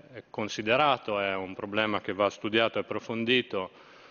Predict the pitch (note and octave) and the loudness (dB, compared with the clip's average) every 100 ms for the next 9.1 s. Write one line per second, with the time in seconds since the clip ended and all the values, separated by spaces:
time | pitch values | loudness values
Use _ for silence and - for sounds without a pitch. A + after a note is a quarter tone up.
0 | - - - A#2+ - B2+ C3 B2+ A#2+ A2+ | -20 -10 -4 0 2 4 4 4 2 4
1 | A2 G#2 - - - - G2+ G2 F#2 D#2+ | 2 -2 -10 -20 -18 -6 -2 -2 -4 -10
2 | - - G#2+ G#2 G#2 G#2+ - - B2 A2 | -12 -2 2 2 -2 -10 -18 -4 -2 2
3 | A2+ G#2 G2 A2 C3 A#2 G#2 - G2+ F#2+ | 4 4 6 4 6 4 2 0 -2 -2
4 | F#2 - - - - - _ _ G#2 G2+ | -2 -8 -20 -20 -20 -20 _ _ -6 -4
5 | G2 F#2+ F#2 F2+ E2+ F#2 - F2 A2 - | -4 -6 -8 -10 -16 -18 -18 -18 -20 -20
6 | _ G#2+ G2 - C3 C3 A2+ A2+ A2 G#2 | _ -4 -2 0 2 2 2 0 0 0
7 | G2+ F#2+ G2 G2 G#2+ G#2 G#2 G#2 G2+ G#2 | 0 -2 -4 -4 -4 0 0 0 0 4
8 | B2 B2+ G#2+ F#2+ - A#2 G2+ G#2+ F2+ F#2 | 6 4 2 -4 -4 -4 -4 -4 -4 -4
9 | F#2+ | -8